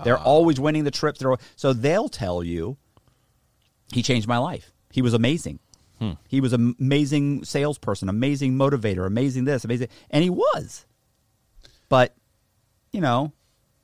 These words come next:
Speaker 2: He was
Speaker 3: Like,
Speaker 2: like the Belfort
Speaker 3: not
Speaker 2: of
Speaker 3: when he
Speaker 2: insurance.
Speaker 3: came home.
Speaker 1: Right.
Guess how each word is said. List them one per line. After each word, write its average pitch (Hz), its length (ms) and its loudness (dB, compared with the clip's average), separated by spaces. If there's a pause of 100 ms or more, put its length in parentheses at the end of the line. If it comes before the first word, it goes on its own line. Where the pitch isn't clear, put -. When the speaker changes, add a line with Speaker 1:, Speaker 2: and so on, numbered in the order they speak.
(580)
Speaker 2:
He - 120 -10
was 87 100 -6
Speaker 3:
Like, 98 60 -4
Speaker 2:
like 92 80 -10
the 98 80 -10
Belfort 90 420 -6
Speaker 3:
not 98 120 0
Speaker 2:
of 95 40 -2
Speaker 3:
when 104 100 2
he 98 40 0
Speaker 2:
insurance. 92 180 0
Speaker 3:
came 104 100 2
home. 110 280 2
Speaker 1:
Right. 117 160 -6